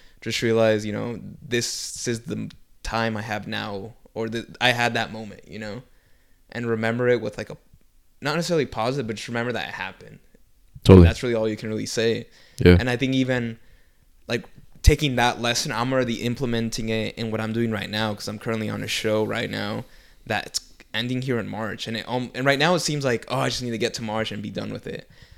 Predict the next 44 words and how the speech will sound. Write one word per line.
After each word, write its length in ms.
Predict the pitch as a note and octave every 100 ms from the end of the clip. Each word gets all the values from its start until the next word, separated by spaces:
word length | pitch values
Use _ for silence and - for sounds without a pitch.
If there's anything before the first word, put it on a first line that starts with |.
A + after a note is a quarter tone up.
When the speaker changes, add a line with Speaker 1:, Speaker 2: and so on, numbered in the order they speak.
| -
Speaker 1:
But 80 | B2
at 80 | B2+
the 80 |
same 280 | A#2 B2 B2+
time, 280 | A#2+ B2 C#3
it's 120 | A#2
kind 200 | - A#2+
of 100 | A#2 A2+
like, 340 | G#2+ A2 - - - -
let 180 | A#2+ C#3
me 100 | D#3
not 300 | D#3+ C#3+ C3+
look 220 | A2 A#2 B2+
at 100 | B2
it 120 | A#2+
as, 220 | G#2 G#2
"Let 140 | A2 B2
me 80 |
get 180 | A#2 A#2
to 80 | -
March 220 | A2+ A2
and 100 | A2
be 140 | G#2 F#2+
over 300 | G2+ A2 G2+
with 200 | F2+ -
it." 120 | G#2
It's, 300 | G#2 - -
"Let 120 | A2+ A#2
me 120 | B2+
enjoy 380 | A#2+ G#2+ A2+ A2
these 180 | G#2+
last 380 | G#2+ A2+ G#2+ -
three 180 | G#2 -
months." 460 | - F2 - - - - - - - - - - - - -
And 320 | G#2+ G#2 G2+
really, 400 | A2 A#2+ A#2+ B2
'cause 260 | A2+ B2 A2
this 240 | B2 C3+ C3+
is 60 |
gonna 260 | A#2+ B2 A#2
come 260 | - B2+ A#2
to 160 | A2
an 80 | G#2+
end. 340 | G#2+ G#2+ A#2